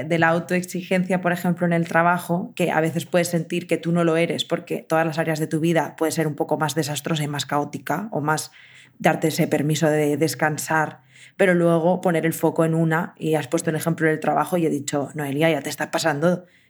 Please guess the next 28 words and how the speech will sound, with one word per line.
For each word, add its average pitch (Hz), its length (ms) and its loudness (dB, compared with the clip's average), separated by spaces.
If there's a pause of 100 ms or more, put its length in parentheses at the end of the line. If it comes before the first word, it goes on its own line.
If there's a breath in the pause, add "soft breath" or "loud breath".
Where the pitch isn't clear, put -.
ya, 156 500 4 (400 loud breath)
tía, 156 480 2
frena, 170 640 0
que 190 100 2
parece 170 280 4
que 180 80 0
estás 165 240 2
describiéndome". 180 920 2
Y, - 340 -2 (200)
y 196 120 4
al 175 80 4
final 175 260 2
se 196 80 2
ha - 20 4
despertado 180 480 0
algo 160 220 2
en 156 100 2
mí 180 480 2
que 202 120 0
me 165 120 4
dice, 160 380 0
"Guau, 165 400 2
pues - 240 -4
igual 160 240 2
sería 185 240 2
importante 160 520 0
revisar 156 440 -2
esto". 147 480 -6